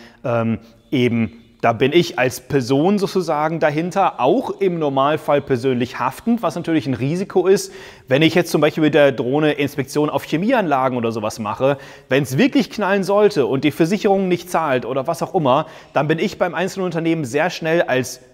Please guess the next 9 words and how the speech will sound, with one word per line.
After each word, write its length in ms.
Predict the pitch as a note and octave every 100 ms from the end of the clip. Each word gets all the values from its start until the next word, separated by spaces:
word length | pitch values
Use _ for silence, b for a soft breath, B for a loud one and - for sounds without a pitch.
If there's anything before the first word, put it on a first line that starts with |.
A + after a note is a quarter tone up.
| _ _
Privatperson, 720 | - C3 C#3 G#3 - F3 F#3 F#3+
als 160 | B2
Inhaber 640 | - F3 D#3+ C#3+ C#3 C3+ B B
in 100 | -
der 140 | C3+ -
Haftung. 420 | C3+ - A2 - b b b b b -
Aus 220 | D3 D3
dem 240 | D#3 F#3
Grund 400 | F#3+ D#3+ D#3+ C#3+